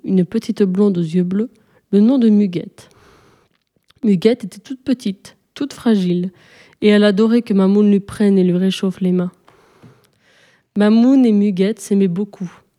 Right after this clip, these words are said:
et vivaient ensemble telles deux sœurs. Muguette pleurait souvent. Elle pleurait quand le fil avec lequel elle cousait sa poupée cassait.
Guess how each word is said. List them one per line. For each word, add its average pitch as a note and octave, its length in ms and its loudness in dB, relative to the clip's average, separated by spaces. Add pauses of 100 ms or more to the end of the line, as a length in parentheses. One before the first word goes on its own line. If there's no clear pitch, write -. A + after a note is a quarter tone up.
(200)
et G3 60 0
vivaient G#3+ 280 0
ensemble G#3 580 -2
telles G3 280 -4
deux F#3+ 160 -2
sœurs. - 560 -14 (840)
Muguette A3+ 400 0
pleurait A3 240 0
souvent. G#3+ 460 -4 (560)
Elle F#3+ 160 0
pleurait G#3+ 400 2
quand G#3+ 160 -2
le G3 120 2
fil G3+ 260 -4
avec F#3 260 0
lequel G3+ 320 -2
elle F#3+ 160 0
cousait G3 300 -2
sa F#3+ 160 -4
poupée F#3+ 340 -4
cassait. G#3+ 500 -4